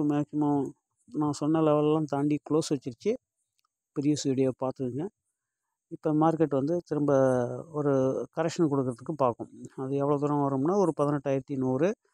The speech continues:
பதினெட்டாயிரத்தி ஐம்பது வரலையும் வரத்துக்கு வாய்ப்பு இருக்குது. கீழே லோ, லோ சொல்கிறேன். லோ வந்து இந்த லோ-, லோவுக்கு வரும், வருமா அப்படின்னு பார்த்தீங்கன்னா ஒரு பதினெட்டாயிரத்தி நூறு, பதினெட்டாயிரத்தி ஐம்பது அந்த ரேஞ்சு வரலையும்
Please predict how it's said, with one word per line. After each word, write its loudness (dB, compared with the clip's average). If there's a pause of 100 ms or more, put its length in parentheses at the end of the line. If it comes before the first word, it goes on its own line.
(320)
பதினெட்டாயிரத்தி 2
ஐம்பது 2
வரலையும் 0
வரத்துக்கு -6
வாய்ப்பு -4
இருக்குது. -14
கீழே -4 (760)
லோ, 4 (460)
லோ 0
சொல்கிறேன். -8 (1700)
லோ 2
வந்து 2
இந்த 0
லோ-, -2
லோவுக்கு 2
வரும், 0
வருமா 0
அப்படின்னு -2
பார்த்தீங்கன்னா -4 (600)
ஒரு 4
பதினெட்டாயிரத்தி 0
நூறு, 4 (120)
பதினெட்டாயிரத்தி 2
ஐம்பது 2
அந்த -2
ரேஞ்சு 0
வரலையும் -2